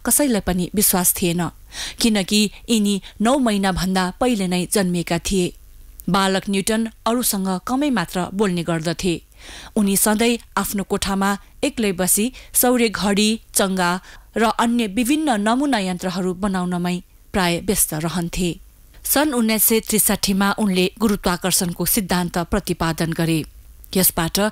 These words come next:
उनी क्याम्ब्रिजमा एक प्रतिष्ठित वैज्ञानिकको रूपमा स्थापित भए। भनिन्छ, मानवको स्वभाव अनुसारको विचार हुन्छ।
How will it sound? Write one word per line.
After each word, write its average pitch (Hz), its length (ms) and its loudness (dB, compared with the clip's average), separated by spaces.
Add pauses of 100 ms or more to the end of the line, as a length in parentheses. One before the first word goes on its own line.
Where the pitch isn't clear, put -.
(260)
उनी 202 240 2
क्याम्ब्रिजमा 196 600 0 (300)
एक 214 240 2
प्रतिष्ठित 208 520 0 (120)
वैज्ञानिकको 196 520 0
रूपमा 165 360 -4
स्थापित 175 520 -2
भए। 160 260 0 (840)
भनिन्छ, 240 440 2
मानवको 214 560 2
स्वभाव 175 480 0
अनुसारको 180 680 0
विचार 170 320 0
हुन्छ। 160 280 -2